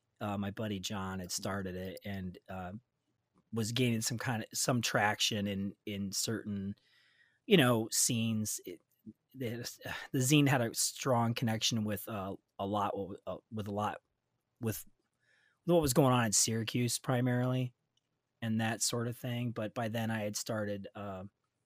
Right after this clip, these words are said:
Splinter with some friends and started breaking away from that. I mean, that's, that's it in a nutshell. Um,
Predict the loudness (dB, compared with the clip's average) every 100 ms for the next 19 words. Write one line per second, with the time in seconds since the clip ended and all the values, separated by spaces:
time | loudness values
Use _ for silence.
0 | -10 -6 -2 -2 0 -2 -4 -8 -8 -8
1 | -6 -6 -6 -10 -10 -10 -10 -12 -10 -10
2 | -10 -12 -12 -12 -12 -14 -14 -14 -14 -16
3 | -20 _ 0 4 6 4 0 -10 _ _
4 | _ _ _ _ _ _ _ -2 0 4
5 | 4 4 -2 -4 -4 -6 -6 -6 -10 -14
6 | _ -8 -6 -6 -6